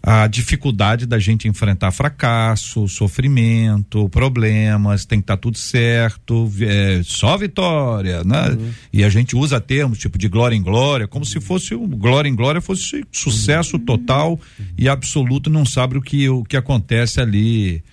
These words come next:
Speaker 1: é, entre uma glória e outra glória.
Speaker 2: Ninguém lembra que quando Jacó pediu a bênção,
Speaker 1: É.
Speaker 2: ele ficou aleijado, né?
Speaker 1: Foi, foi.
Speaker 2: Aí toma tua bênção, tua bênção dele foi ficar aleijado,
Speaker 1: É.
Speaker 2: né? Valjaboque.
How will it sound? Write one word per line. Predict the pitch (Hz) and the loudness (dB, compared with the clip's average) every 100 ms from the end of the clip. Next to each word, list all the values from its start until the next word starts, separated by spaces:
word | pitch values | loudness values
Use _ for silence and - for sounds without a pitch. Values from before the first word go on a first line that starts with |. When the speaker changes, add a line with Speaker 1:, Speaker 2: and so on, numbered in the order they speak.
| _ _ _ | _ _ _
Speaker 1:
é, | - 104 98 131 | -2 0 2 2
entre | 147 156 139 143 | 2 2 -2 -2
uma | 135 139 131 | 0 2 0
glória | 90 117 123 135 139 | 0 0 2 0 -2
e | 135 127 | -2 0
outra | 131 151 151 | 0 0 -2
glória. | 117 107 101 87 120 | 2 2 2 0 -2
Speaker 2:
Ninguém | 123 165 160 | 0 0 0
lembra | 139 151 139 | 0 -2 -4
que | 127 | -6
quando | 120 139 127 | -2 0 2
Jacó | 120 117 117 127 | 2 0 0 -2
pediu | 117 117 107 | -2 -2 0
a | 123 | 0
bênção, | 104 151 185 139 - 87 | 0 0 0 -2 -6 -4
Speaker 1:
É. | 107 | 0
Speaker 2:
ele | 101 | 2
ficou | 117 69 | 2 0
aleijado, | 143 175 143 98 127 117 98 | 0 0 -2 -4 -4 -4 -4
né? | |
Speaker 1:
Foi, | 101 101 107 95 76 | 0 2 2 0 -4
foi. | - 104 95 80 | -4 0 0 0
Speaker 2:
Aí | 71 | -2
toma | 131 - - 202 | -2 -2 0 0
tua | 208 | -2
bênção, | 165 135 160 156 240 | -4 -2 -4 -4 -2
tua | 294 | -2
bênção | 285 294 320 | 0 0 -2
dele | 320 277 | -4 -4
foi | 370 | -6
ficar | - - | -10 -6
aleijado, | 392 415 339 - 135 - | -4 -4 -4 -4 -2 2
Speaker 1:
É. | |
Speaker 2:
né? | 92 80 | 2 2
Valjaboque. | 151 175 180 - 156 160 208 - | 0 -2 0 -2 0 -2 -2 -8